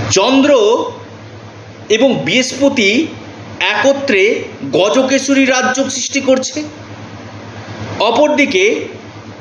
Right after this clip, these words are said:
চন্দ্র এবং মঙ্গল লক্ষ্মী যোগ সৃষ্টি করছে। দু দুটি যোগ বৃষ রাশিতে হতে কিন্তু চলেছে,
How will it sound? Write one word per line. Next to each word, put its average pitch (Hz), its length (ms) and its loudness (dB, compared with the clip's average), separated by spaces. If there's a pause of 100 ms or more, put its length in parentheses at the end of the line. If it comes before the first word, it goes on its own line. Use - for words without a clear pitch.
চন্দ্র 277 760 4 (280)
এবং 220 260 4
মঙ্গল 220 580 4 (340)
লক্ষ্মী 254 540 2
যোগ 208 220 2
সৃষ্টি 156 280 -6
করছে। 127 320 -4 (960)
দু 269 180 6
দুটি 277 680 2 (300)
যোগ 233 460 4 (280)
বৃষ 190 200 -2
রাশিতে 226 720 4 (340)
হতে 165 220 0
কিন্তু 160 500 0 (220)
চলেছে, 139 500 0